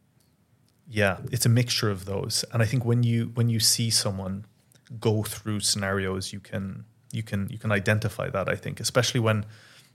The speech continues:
you know, when you're hiring closers and bringing people in,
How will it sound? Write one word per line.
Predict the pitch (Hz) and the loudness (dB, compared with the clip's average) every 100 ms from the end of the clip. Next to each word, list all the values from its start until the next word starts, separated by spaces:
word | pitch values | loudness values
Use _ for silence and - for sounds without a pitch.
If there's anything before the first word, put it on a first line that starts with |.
| - | -4
you | 110 | 0
know, | 104 - - _ _ _ - - - | 0 -2 -14 _ _ _ -20 -20 -2
when | 131 | 2
you're | 131 | 2
hiring | 117 120 117 117 110 104 95 - _ | 2 4 6 6 4 0 -4 -12 _
closers | - 113 107 98 98 98 | -2 2 4 4 0 -2
and | 95 | 0
bringing | 101 95 | 0 0
people | 104 92 95 | -4 -4 -4
in, | 95 92 | -2 -4